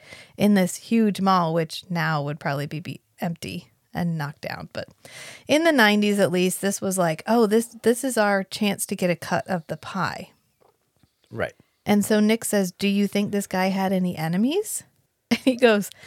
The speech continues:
Speaker 2: "Do you think a friend would sl-, <laughs>
Speaker 1: He goes,
Speaker 2: cut his
Speaker 1: "Look at what
Speaker 2: throat?"
Speaker 1: happened to him. Do you think a friend did that?"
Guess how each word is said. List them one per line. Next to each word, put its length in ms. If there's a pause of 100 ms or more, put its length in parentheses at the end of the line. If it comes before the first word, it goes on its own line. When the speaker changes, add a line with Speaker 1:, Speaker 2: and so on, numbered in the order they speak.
Speaker 2:
"Do 120
you 80
think 240
a 100
friend 460
would 200
sl-, 200
<laughs> 180
Speaker 1:
He 180
goes, 260
Speaker 2:
cut 240
his 60
Speaker 1:
"Look 120
at 120
what 60
Speaker 2:
throat?" 80
Speaker 1:
happened 340
to 60
him. 100
Do 100
you 60
think 220
a 60
friend 400
did 200
that?" 240